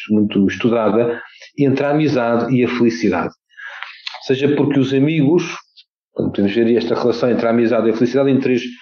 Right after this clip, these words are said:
três, três, três possibilidades. Por um lado, porque uma pessoa que se tem amigos é ajudado a, a, a chegar à felicidade, não é? Portanto, os amigos ajudam-no,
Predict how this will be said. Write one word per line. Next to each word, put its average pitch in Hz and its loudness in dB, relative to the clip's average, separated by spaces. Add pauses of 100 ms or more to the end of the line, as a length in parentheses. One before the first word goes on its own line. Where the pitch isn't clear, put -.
(400)
três, 120 -2 (160)
três, 107 0
três 104 -2
possibilidades. 143 -2 (540)
Por 117 -2
um 120 2
lado, 123 -2
porque 110 0 (260)
uma 104 2
pessoa 107 0 (1400)
que - -6
se - -14
tem 127 0
amigos 135 0 (560)
é 123 0
ajudado 120 0 (240)
a, - -2
a, - -2
a - -4
chegar 107 -2
à 101 0
felicidade, 113 0
não 104 2
é? - 0
Portanto, 95 -2
os 101 0
amigos 110 2
ajudam-no, 127 2